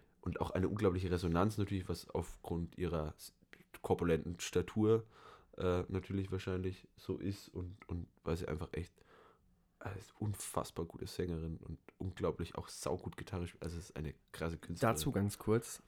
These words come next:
Speaker 2: schon wieder so ein musikmedizinisches Thema. Ich meine, es können ja auch Leute, die nicht korpulent sein, sind, eine voluminöse Stimme haben. W-, inwiefern hängt das wirklich zusammen?
Speaker 1: Es können aber auch, ähm,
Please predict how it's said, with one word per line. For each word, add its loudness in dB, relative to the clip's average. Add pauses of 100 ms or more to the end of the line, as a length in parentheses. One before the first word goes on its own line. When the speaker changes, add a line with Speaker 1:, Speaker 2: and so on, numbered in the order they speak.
(200)
Speaker 2:
schon 0
wieder 6
so 6
ein 6
musikmedizinisches 2
Thema. 0 (920)
Ich -4
meine, 8
es 2
können 6
ja 10
auch 6
Leute, 6
die 0
nicht 4
korpulent 2
sein, -2 (520)
sind, 2
eine 2
voluminöse 6
Stimme -2
haben. -4 (600)
W-, 0
inwiefern 12
hängt 8
das 6
wirklich 8
zusammen? 2
Speaker 1:
Es 0
können 6
aber 8
auch, 6
ähm, 4